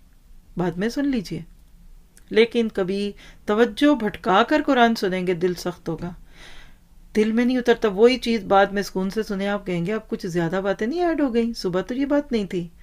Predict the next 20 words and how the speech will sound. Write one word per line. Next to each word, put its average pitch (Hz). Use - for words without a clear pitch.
वजह 196
क्या 269
है?" 170
क्योंकि 180
आपने 180
गौर 190
से 196
नहीं 180
सुना। 160
तो 220
कागज़ 240
कलम 190
आपका 185
फोकस 175
है, 175
आपका 208
किबला 214
है 262
इस 233
वक्त 240